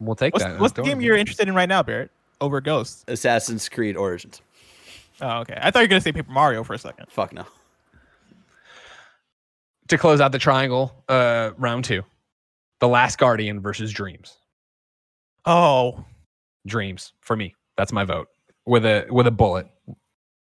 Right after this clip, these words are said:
Speaker 1: Dreams,
Speaker 2: Last
Speaker 1: its
Speaker 2: Guardian,
Speaker 1: entire
Speaker 2: my vote.
Speaker 1: Oh, you fucking son of a bitch.
Speaker 2: Yeah, put it,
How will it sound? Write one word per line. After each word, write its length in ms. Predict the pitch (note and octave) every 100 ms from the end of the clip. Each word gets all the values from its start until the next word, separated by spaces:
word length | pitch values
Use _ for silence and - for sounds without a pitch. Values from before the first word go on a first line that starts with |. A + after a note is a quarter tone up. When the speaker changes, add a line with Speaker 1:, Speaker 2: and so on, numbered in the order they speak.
| _ _ -
Speaker 1:
Dreams, 180 | B2+ E3
Speaker 2:
Last 180 | E3 E3
Speaker 1:
its 40 | D#3 C3+
Speaker 2:
Guardian, 160 | C3
Speaker 1:
entire 340 | A#2+ C3 C3 B2+
Speaker 2:
my 60 |
vote. 180 | A2 A2 _ - -
Speaker 1:
Oh, 140 | E2 E2
you 100 | -
fucking 440 | - - - -
son 240 | - - -
of 100 | -
a 60 |
bitch. 340 | - C3 - C#3+
Speaker 2:
Yeah, 240 | A#2 A#2+
put 180 | - D#3
it, 140 | D3+